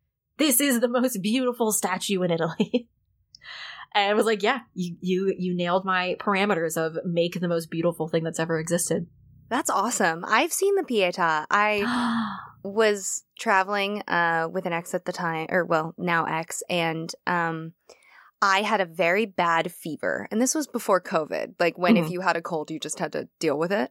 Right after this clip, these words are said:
Speaker 1: Yeah.
Speaker 2: Um, I had such a bad fever,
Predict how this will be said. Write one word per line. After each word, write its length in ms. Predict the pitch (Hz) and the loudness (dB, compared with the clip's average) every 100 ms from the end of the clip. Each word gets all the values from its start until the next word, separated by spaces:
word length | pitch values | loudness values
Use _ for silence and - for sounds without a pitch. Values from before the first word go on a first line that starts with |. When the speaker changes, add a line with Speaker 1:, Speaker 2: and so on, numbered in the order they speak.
| _ - | _ 2
Speaker 1:
Yeah. 260 | 175 - - _ | 2 2 -8 _
Speaker 2:
Um, 500 | 202 190 175 170 170 - _ _ _ _ - | 4 6 4 0 -8 -12 _ _ _ _ -2
I 120 | 208 | 2
had 200 | 202 175 | 2 0
such 460 | - - 208 - | -4 0 0 0
a 60 | 208 | 0
bad 420 | 180 175 175 170 | 4 4 4 2
fever, 560 | 175 165 160 151 151 | -6 -4 0 0 -2